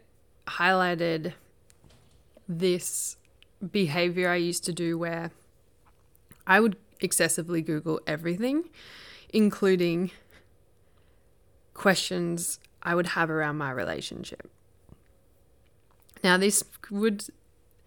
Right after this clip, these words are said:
span from small, insignificant seeming questions, light-hearted questions,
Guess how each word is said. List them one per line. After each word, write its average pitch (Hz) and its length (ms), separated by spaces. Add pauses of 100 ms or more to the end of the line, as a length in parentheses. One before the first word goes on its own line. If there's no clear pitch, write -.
(1080)
span 185 880
from 160 560 (120)
small, 190 1080 (360)
insignificant 208 800
seeming 175 300
questions, 269 840 (1080)
light-hearted 185 960 (560)
questions, - 760